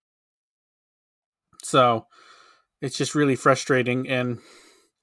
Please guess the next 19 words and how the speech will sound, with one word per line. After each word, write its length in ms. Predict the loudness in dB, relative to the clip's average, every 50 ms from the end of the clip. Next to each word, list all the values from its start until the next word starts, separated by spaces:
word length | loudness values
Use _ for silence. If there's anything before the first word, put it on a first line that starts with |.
| _ _ _ _ _ _ -20 -20 -20 _ _ _ _ _ _ _
I 180 | 2 2 2 4
ended 280 | 2 0 0 0 0
up 140 | -2 -2 -2
using 380 | -4 -2 -2 -2 -2 -2 -2 -2
a, 360 | -2 -4 -4 -4 -6 -10 -12 _
the 80 | -16 -4
first 320 | 2 4 4 4 2 0
time 280 | 0 2 2 2 0 -2 -4
I 80 | -4
used 460 | -4 -2 -2 -2 -2 -4 -4 -6 -4 -2
a 380 | 0 0 0 -2 -6 -8 -8 -12 -18 _ _ _ _ _ _ _ _ _ _ _ _ _ _ _ _ -8
non-brass 960 | -2 0 4 4 6 4 4 2 2 2 4 4 2 2 -2 -8 -12 -14 -16 -18 _ _ _ _
punch 500 | -4 -4 -2 -2 -4 -6 -10 -14 -14 -18 _ _ _ _ _ _ _ _
to 120 | -14 -14 -6
try 180 | 0 0 2
to 160 | 2 2 -2 -4 _ _ -18 -6
hammer 320 | -2 -2 -2 0 0 0
it 80 | 2 2
on 360 | 0 0 0 -2 -2 -4